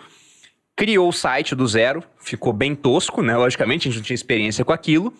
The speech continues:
mas foi um início. E aquele início, o interessante foi que o preço que a gente pagou no curso, eram uns trezentos reais na época, ele voltou em coisa de duas semanas.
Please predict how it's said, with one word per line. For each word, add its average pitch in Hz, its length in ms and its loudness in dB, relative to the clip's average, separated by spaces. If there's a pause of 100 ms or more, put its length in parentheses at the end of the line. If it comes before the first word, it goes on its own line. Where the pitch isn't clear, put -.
(300)
mas 180 440 0
foi 202 300 0
um 214 60 2
início. 196 600 0 (480)
E 151 260 4
aquele 220 380 0
início, 135 720 0
o 98 60 4
interessante 139 720 0
foi 143 240 0
que 120 400 0
o 110 320 2
preço 175 300 0
que - 40 0
a 165 40 0
gente 147 160 -2
pagou 127 240 0
no 113 80 -4
curso, - 280 0
eram 123 100 -4
uns 117 80 -8
trezentos 127 380 2
reais 113 300 2
na 104 140 0
época, 135 500 -4 (340)
ele - 180 2
voltou 175 420 2
em 208 80 0
coisa 180 280 0
de 165 120 -2
duas 170 220 2
semanas. 151 680 -4